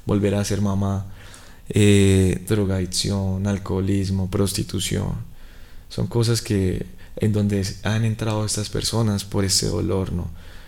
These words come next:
Este dolor, y un aborto trae dos abortos, tres abortos, cuatro abortos, personas que tienen diez, doce abortos en sus vidas, ¿no? Entonces, ese es el llamado, ¿no? Eh, las consecuencias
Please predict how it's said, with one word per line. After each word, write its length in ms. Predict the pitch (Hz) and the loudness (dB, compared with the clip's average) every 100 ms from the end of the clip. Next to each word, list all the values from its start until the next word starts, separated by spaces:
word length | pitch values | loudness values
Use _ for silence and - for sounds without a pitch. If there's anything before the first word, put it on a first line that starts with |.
| - | -6
Este 280 | - - - | 0 2 4
dolor, 380 | 98 95 104 104 | 4 6 6 8
y 60 | 101 | 8
un 100 | 101 | 8
aborto 500 | 104 107 104 104 - | 8 8 8 4 0
trae 260 | 95 95 | 0 2
dos 200 | 95 95 | 2 0
abortos, 720 | 98 98 101 98 95 101 95 - | 0 4 4 4 0 -4 -4 2
tres 220 | 113 104 | 2 4
abortos, 520 | 98 98 98 - 95 | 4 4 2 0 -4
cuatro 440 | - 107 101 104 | 2 4 4 2
abortos, 420 | 101 101 101 95 90 | 0 0 -2 -6 -4
personas 420 | 98 104 104 104 | -2 0 0 0
que 340 | - 104 101 - - - | -2 0 -2 -6 -14 -2
tienen 340 | 107 104 104 | 2 4 6
diez, 320 | 110 104 95 | 6 6 6
doce 260 | 104 98 101 | 4 4 2
abortos 640 | 101 101 101 - - - - - - - - | 2 0 -2 -8 -10 -12 -18 -18 -20 -20 -6
en 140 | - 101 | -2 0
sus 180 | 101 | 0
vidas, 320 | 107 104 98 92 | 4 4 4 4
¿no? 240 | 92 92 - - - - - | 2 0 -6 -16 -20 -6 2
Entonces, 800 | 101 - 101 98 107 113 110 - - - | 2 4 4 6 6 6 4 -4 -14 -2
ese 220 | 107 113 | 2 6
es 80 | 113 | 6
el 80 | 117 | 6
llamado, 500 | 104 98 101 101 98 | 6 8 8 8 6
¿no? 240 | 98 98 - | 4 2 0
Eh, 240 | 104 98 95 | 0 0 0
las 160 | 98 | -2
consecuencias 1000 | - 98 95 98 98 101 101 107 - - | -2 -4 -2 -2 -2 0 0 0 -4 -8